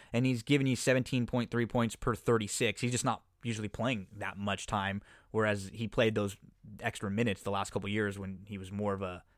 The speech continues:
the, the offensive focal point. And that, you know, that really strong West, it was, you know, Utah, Denver, Houston, those were the teams in the middle that we heard about. And they're just okay. I just don't know if any of them scares me in a playoff series.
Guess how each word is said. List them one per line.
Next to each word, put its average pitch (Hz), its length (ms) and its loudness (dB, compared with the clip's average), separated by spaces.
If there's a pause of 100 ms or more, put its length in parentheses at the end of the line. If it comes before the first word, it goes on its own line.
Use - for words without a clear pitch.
(140)
the, 104 240 -4 (260)
the 113 400 0
offensive 101 720 -2 (500)
focal 120 360 2
point. 95 340 -4 (100)
And 120 80 -4
that, 123 160 -4
you 123 120 -6
know, 123 120 -2
that 120 160 0
really 120 240 0
strong 131 400 2
West, 117 400 0
it 98 60 -6
was, 101 220 -8 (120)
you 110 80 -6
know, 107 60 -2
Utah, 113 480 -2
Denver, 113 360 0
Houston, 127 400 0
those 120 200 4
were 135 80 0
the 113 60 0
teams 120 380 0
in 107 100 -2
the 104 60 0
middle 107 280 2
that 113 120 0
we 107 120 -4
heard 110 180 2
about. 101 320 -2 (460)
And 113 200 2
they're 135 160 2
just 156 240 -2 (360)
okay. 135 440 -4
I 117 80 0
just 117 120 -6
don't 139 160 0
know 143 140 6
if 120 100 0
any 135 140 2
of 127 60 0
them 131 160 2
scares 123 460 0
me 117 240 0 (340)
in 120 60 0
a 117 60 0
playoff 135 400 -2
series. 104 500 -2